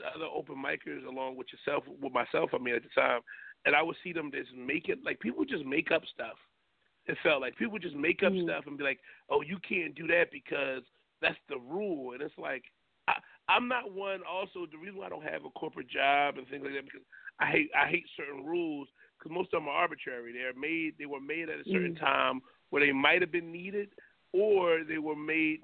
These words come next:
Speaker 1: to usually keep people out or to keep people in, in some a-, aspect. You know what I'm saying? Like,
Speaker 2: Yeah.
Speaker 1: th-, that's, that's
Speaker 2: Yeah.
Speaker 1: generally what rules are made of, made for. And in comedy, a lot of, I was noticing a lot of people just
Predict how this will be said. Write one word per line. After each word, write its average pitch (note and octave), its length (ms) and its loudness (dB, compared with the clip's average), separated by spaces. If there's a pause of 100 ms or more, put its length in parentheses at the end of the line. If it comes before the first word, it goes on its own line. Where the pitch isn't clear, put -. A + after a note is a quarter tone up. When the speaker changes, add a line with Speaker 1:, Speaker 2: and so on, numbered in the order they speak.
Speaker 1:
to D3+ 60 -16
usually D3 340 -8 (100)
keep D#3+ 180 -8
people C#3 380 -2
out D3+ 300 4 (180)
or D#3+ 140 4
to C#3 80 2
keep - 260 -10
people C#3 280 -6
in, B2+ 300 2 (120)
in C3+ 180 -8
some C3 260 2 (420)
a-, D#3 40 0
aspect. D3 600 2
You E3+ 80 -8
know F3 80 -2
what F3 80 -2
I'm E3 80 -10
saying? F#3 240 -2
Like, F#3 100 6
Speaker 2:
Yeah. A#3+ 140 10
Speaker 1:
th-, E3 160 -4
that's, E3 180 0 (640)
that's A#3 140 12
Speaker 2:
Yeah. C4 180 8
Speaker 1:
generally G3 260 0
what E3+ 160 0
rules E3 300 -8
are D3+ 80 -4
made D#3+ 300 4
of, B2 220 -2 (140)
made F3 300 2 (100)
for. D#3+ 320 2 (420)
And F3+ 140 2
in D#3 140 0
comedy, A3+ 440 4
a D3+ 60 -2
lot G#3 180 0
of, - 100 -2
I - 80 0
was A3 180 -8
noticing E3+ 300 -4
a D#3 40 -4
lot D#3+ 120 0
of - 80 -4
people E3+ 220 -10
just C3+ 160 -14